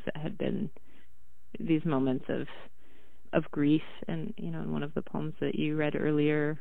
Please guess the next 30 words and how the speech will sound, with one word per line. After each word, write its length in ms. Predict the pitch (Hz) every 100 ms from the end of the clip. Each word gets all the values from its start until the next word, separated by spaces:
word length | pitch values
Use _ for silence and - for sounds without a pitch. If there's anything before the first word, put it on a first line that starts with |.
| -
or 360 | 156 - - 160 - - - - - - - -
of 80 | 160
uncertainty, 880 | 151 160 - 190 180 185 - 160 160
but 220 | 135 120 - - - - - - - - - - -
you, 460 | 190 160 156 151 143 196 196
I 80 | 180
think 160 | 220 220
you 340 | 208 185 165 - - -
managed 420 | 170 165 156 -
to 40 | 160
move 260 | 156 151 147 -
to 60 | 135
these 180 | 127 135
spaces 400 | - - - 131
of, 200 | 120 113 139 - - - - - - -
well, 320 | - 170 160 175 - - - -
of, 120 | 160 -
of 120 | 165
acknowledging 600 | 170 165 151 151 147 143
those 160 | 131 131 -
things, 220 | 131 135 -
but 120 | 131
also 280 | 117 - - -
saying, 260 | 147 160 208
"And 220 | 247 220
also 400 | 202 180 147 147 143
here's, 240 | 143 135 - - - - - - - - -
here's 200 | - 202 -
something 260 | 156 - -
else 180 | -